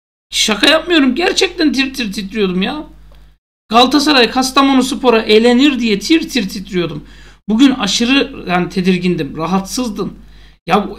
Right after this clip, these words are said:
olur da bunlar elenirse Okan Buruk'u çabucak gönderirler diye. Yani onu söyleyeyim.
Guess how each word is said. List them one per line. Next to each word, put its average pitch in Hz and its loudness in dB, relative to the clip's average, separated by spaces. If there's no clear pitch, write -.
olur 233 2
da 214 2
bunlar 208 2
elenirse 196 0
Okan 196 -4
Buruk'u 202 0
çabucak 190 -2
gönderirler 175 0
diye. - -12
Yani 175 2
onu 175 -2
söyleyeyim. 208 0